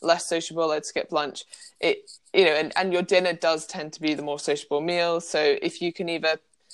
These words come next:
you know, maybe just have a little bit of fruit for breakfast or nothing at all and just have a coffee,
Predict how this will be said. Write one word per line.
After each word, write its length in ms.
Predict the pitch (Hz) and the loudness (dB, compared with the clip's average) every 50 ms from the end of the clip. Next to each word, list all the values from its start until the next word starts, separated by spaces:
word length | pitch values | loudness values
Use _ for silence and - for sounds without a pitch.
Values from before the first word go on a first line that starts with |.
| - - _ _ _ _ - | -20 -20 _ _ _ _ -2
you 120 | 202 190 | 0 2
know, 120 | 160 151 160 | 4 4 4
maybe 260 | 185 208 202 185 185 | 6 6 6 6 4
just 260 | - - 247 254 - - | 4 2 2 2 2 0
have 140 | 185 175 | -2 0
a 40 | 180 | 4
little 160 | 185 185 123 | 4 4 4
bit 120 | - 165 - | 4 0 -2
of 80 | 175 | -2
fruit 220 | - 220 220 208 - | 2 2 2 2 2
for 80 | 233 | 0
breakfast 500 | 208 208 185 - - - 208 202 202 - - | 2 2 2 2 2 0 -2 -2 -2 -2 0
or 160 | - 180 170 | 2 2 2
nothing 300 | 165 160 175 - 156 151 | 2 0 -4 -4 -8 -8
at 160 | 139 - - 226 | -8 -8 0 4
all 340 | 202 196 196 190 190 190 175 | 6 6 6 6 4 2 0
and 160 | 160 147 - | -2 -4 -8
just 160 | - - - | -12 -10 -8
have 140 | 175 147 - | -8 -10 -10
a 40 | - | -10
coffee, 640 | - - 190 190 - - 185 180 175 170 185 196 | -2 0 0 0 0 -2 -2 -2 -2 -2 -4 -8